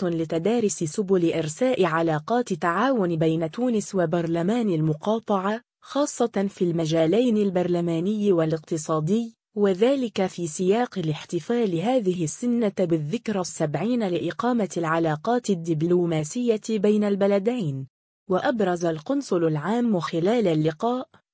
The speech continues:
المسار الإصلاحي الذي تشهده تونس في مختلف المجالات، مؤكدًا متانة العلاقات التاريخية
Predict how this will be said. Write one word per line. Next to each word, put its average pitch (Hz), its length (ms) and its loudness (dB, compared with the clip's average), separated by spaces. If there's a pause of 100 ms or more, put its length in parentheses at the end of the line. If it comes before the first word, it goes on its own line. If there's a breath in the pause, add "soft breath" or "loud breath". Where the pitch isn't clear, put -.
(120)
المسار 202 640 2
الإصلاحي 190 760 -2
الذي 185 420 2
تشهده 190 720 0
تونس 220 460 -2
في 180 200 -2
مختلف 208 600 -2
المجالات، 170 1000 0 (260)
مؤكدًا 214 540 0
متانة 208 600 0
العلاقات 165 760 0
التاريخية 175 800 -2